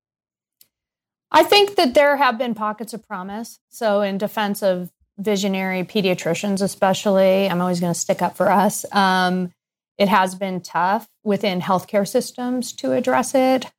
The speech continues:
I think that, first of all, we have so many systemic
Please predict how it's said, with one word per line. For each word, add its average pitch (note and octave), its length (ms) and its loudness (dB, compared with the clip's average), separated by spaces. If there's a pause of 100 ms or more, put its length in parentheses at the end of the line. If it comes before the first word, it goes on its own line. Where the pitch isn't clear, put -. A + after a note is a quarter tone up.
(140)
I G#3+ 120 4
think G#3+ 480 0
that, G3 460 2 (920)
first C#4+ 300 2
of A3+ 120 -2
all, G3+ 640 2 (220)
we A3 160 0
have G3+ 200 2
so G3+ 300 -2
many G3 260 0
systemic F#3 920 -2